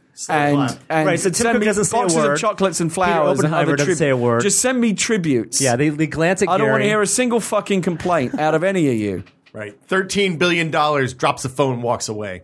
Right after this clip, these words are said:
Speaker 3: Yeah.
Speaker 1: Yeah, I don't think that happens that
Speaker 3: Excuse
Speaker 1: way
Speaker 3: me,
Speaker 1: in
Speaker 3: I've,
Speaker 1: the
Speaker 3: I have an
Speaker 1: actual world.
Speaker 3: appointment with a contractor who's designing me a giant vault. Swimming pool.
Speaker 1: <laughs> Um, I, I think the, uh, I think we've talked about this enough. Uh, let's, let's move on. Uh, did you see the, the one mile self-guided bullet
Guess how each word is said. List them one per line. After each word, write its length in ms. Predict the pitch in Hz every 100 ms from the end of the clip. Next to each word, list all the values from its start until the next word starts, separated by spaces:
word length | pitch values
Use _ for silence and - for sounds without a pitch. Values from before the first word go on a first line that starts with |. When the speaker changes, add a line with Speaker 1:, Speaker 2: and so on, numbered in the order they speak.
| _
Speaker 3:
Yeah. 160 | 98 87 _ -
Speaker 1:
Yeah, 160 | 98 -
I 200 | 160 156
don't 120 | 151
think 100 | 135
that 120 | 131
happens 340 | 113 110 104 98
that 60 |
Speaker 3:
Excuse 280 | 92 220 214
Speaker 1:
way 40 |
Speaker 3:
me, 40 | 196
Speaker 1:
in 60 |
Speaker 3:
I've, 80 | 185
Speaker 1:
the 80 | 180
Speaker 3:
I 60 | 175
have 100 | 170
an 60 |
Speaker 1:
actual 40 | 165
world. 20 | 156
Speaker 3:
appointment 300 | 175 180 180
with 120 | 151
a 40 |
contractor 540 | - 143 139 156 131 139
who's 100 | 101
designing 300 | 117 117 120
me 80 |
a 80 | 117
giant 320 | 95 110 107
vault. 340 | 92 85 80 - _ _ _ _ _
Swimming 380 | - - 127 98
pool. 260 | 87 82 65 - 131
Speaker 1:
<laughs> 180 | 147 - - - - - _
Um, 640 | 143 139 143 131 127 131 - -
I, 180 | 180 202
I 120 | 175
think 260 | 143 202 196
the, 340 | 170 151 139
uh, 400 | 127 120 117 113
I 80 | 131
think 140 | 151
we've 80 | 143
talked 160 | 131 120
about 160 | 107
this 140 | 95 98
enough. 300 | 98 95 - -
Uh, 160 | 123 135
let's, 200 | 180 220
let's 160 | 208
move 140 | 240 175
on. 220 | 117 92 _ _ _ _ _ _ -
Uh, 240 | 135 143
did 140 | 139 135
you 80 | 160
see 160 | 202
the, 220 | 175 160
the 160 | 156 143
one 180 | 139 143
mile 480 | 139 139 135 131 -
self-guided 600 | 139 127 - 123 127 117
bullet 320 | 113 127